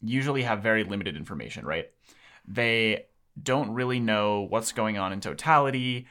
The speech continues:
Um, they have the best interests, kind of, of the group at heart. And their whole idea is that they're operating in good faith, but only have partial information.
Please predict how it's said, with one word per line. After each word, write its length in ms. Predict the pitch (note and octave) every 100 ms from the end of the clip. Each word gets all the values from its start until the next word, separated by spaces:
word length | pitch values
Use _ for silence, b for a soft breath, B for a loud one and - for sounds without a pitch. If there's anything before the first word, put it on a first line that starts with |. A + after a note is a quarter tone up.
| B B B
Um, 640 | A2+ G#2 F2 E2+ E2 C#2 - _ _ _
they 280 | G#2+ A#2 A#2
have 440 | A2 A#2+ A2+ G2+ G#2
the 100 | A2
best 380 | A2 A#2+ - -
interests, 580 | B2+ D#3 D3 - -
kind 320 | - D#3+ D3+ D#3
of, 180 | D#3
of 140 | - A#2+
the 80 | D3
group 200 | D3 D3
at 80 | C#3
heart. 360 | C#3 D3 - B B B B -
And 200 | C3+ A#2
their 280 | C3 D#3
whole 580 | D3 D3+ C3+ B2 A2 - _ _ _ _ _ _ _ _ _ _
idea 680 | A#2 A#2 A#2 E3 A2 F#2 - b b b -
is 200 | A#2+ A2
that 400 | A2+ G#2+ - - _ -
they're 260 | A#2+ C3 -
operating 440 | C#3 D#3+ D3 C#3
in 120 | A#2
good 300 | A2+ A2+ G#2 -
faith, 300 | A#2 G2+ -
but 120 | -
only 240 | G#2+ G#2+ G#2
have 140 | F#2+
partial 320 | A2 F#2+ F2
information. 560 | D#2+ E2+ - - -